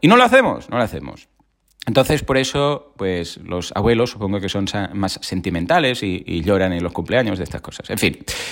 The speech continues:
pues esta es la tercera, ¿vale? Cuarta, me hubiera gustado estar en contacto con mis amigos. Claro, el día a día, especialmente cuando somos adultos, pues nos lleva al trabajo y a la familia más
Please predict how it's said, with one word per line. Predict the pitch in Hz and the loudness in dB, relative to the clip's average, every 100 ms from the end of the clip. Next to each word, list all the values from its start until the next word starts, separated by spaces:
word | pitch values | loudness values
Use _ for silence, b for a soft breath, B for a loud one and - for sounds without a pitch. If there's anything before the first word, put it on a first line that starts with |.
| B - | B 4
pues | 143 165 | 4 6
esta | 165 | 6
es | 190 | 6
la | |
tercera, | 147 - 82 - - | 6 2 0 0 -2
¿vale? | - 160 - B B - | 0 0 0 B B 2
Cuarta, | 208 - 98 80 - - B B | 4 4 0 -2 -4 -18 B B
me | 139 151 | 6 8
hubiera | 160 214 | 8 4
gustado | 190 - 190 202 190 | 2 4 4 4 2
estar | - 165 | 2 0
en | |
contacto | 160 165 156 170 | 0 -2 -2 -2
con | 135 | 0
mis | 127 | 2
amigos. | 110 107 67 - - _ - | 2 0 -2 -8 -12 _ -2
Claro, | 120 - - - | -2 -2 -8 -6
el | 92 92 92 | -2 0 2
día | 131 | 4
a | 131 | 6
día, | 147 147 | 4 2
especialmente | - - 101 104 107 | -2 -2 0 2 0
cuando | 107 101 101 | -2 -2 -2
somos | 107 107 | -4 0
adultos, | 117 123 127 143 | 0 0 0 0
pues | - 101 98 | 0 -2 -2
nos | 87 | -2
lleva | 98 107 113 | 0 2 0
al | 101 95 | 0 -2
trabajo | 98 117 117 135 143 | 2 2 2 4 4
y | 135 117 | 4 4
a | 123 101 | 4 4
la | 92 | 2
familia | - 90 95 107 107 107 104 | 2 0 2 2 4 4 4
más | 107 104 104 98 | 4 4 4 0